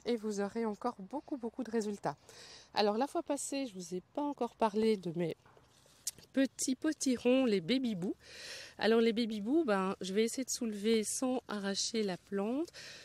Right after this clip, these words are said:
Baby boo, c'est en fait des tout petits po-, petits, euh, potirons, vous voyez. Et généralement, sur un seul plant, on peut en avoir jusqu'à une dizaine. Donc je vais enlever celui qui n'a pas donné. Comme ça, il va nourrir la terre.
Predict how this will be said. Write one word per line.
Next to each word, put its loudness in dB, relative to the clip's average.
Baby 0
boo, 6
c'est 0
en 2
fait 0
des 0
tout -4
petits 0
po-, 0
petits, 2
euh, 2
potirons, 2
vous -10
voyez. 0
Et 4
généralement, 4
sur -2
un 0
seul 0
plant, 2
on 4
peut 6
en 8
avoir 4
jusqu'à 2
une 6
dizaine. 2
Donc 0
je -8
vais 0
enlever 0
celui -6
qui -2
n'a -2
pas 2
donné. 0
Comme -6
ça, -4
il -2
va -2
nourrir -2
la -2
terre. -4